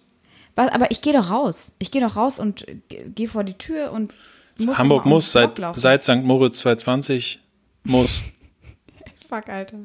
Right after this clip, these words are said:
Speaker 1: Sankt Moritz zwei zwanzig, ey. Was ist denn los? Wer konnte denn vor drei Wochen noch entscheiden, "Ja, ich fahr jetzt doch noch Skifahren, es passiert mir doch nichts"?
Speaker 2: Es war halt so, ne?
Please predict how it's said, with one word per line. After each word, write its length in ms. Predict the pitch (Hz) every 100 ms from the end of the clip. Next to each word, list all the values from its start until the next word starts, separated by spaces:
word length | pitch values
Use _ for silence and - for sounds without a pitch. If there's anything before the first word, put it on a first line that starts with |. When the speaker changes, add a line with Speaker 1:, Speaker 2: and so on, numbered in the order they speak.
| 208 - - - - - - - -
Speaker 1:
Sankt 360 | 240 277 302
Moritz 460 | 269 294 302 302 -
zwei 220 | 269 269
zwanzig, 760 | 277 - 240 247 277 247 220 214
ey. 320 | - 202 208
Was 220 | 226 254
ist 80 | -
denn 140 | 302 285
los? 380 | 277 294 285 277
Wer 120 | 285
konnte 320 | 285 311 302
denn 160 | 294 277
vor 120 | 294
drei 280 | 247 269 277
Wochen 200 | 285 277
noch 140 | 262
entscheiden, 480 | 262 247 254 262 262
"Ja, 80 | 233
ich 120 | 226
fahr 140 | 202 220
jetzt 160 | 220
doch 100 | - 208
noch 140 | 170
Skifahren, 440 | - 156 - 151 160
es 60 |
passiert 360 | - 180 202 196
mir 100 | 156
doch 140 | 127
nichts"? 140 | - 117
Speaker 2:
Es 140 | -
war 140 | 127 156
halt 180 | 113
so, 180 | - 120
ne? 180 | 117 139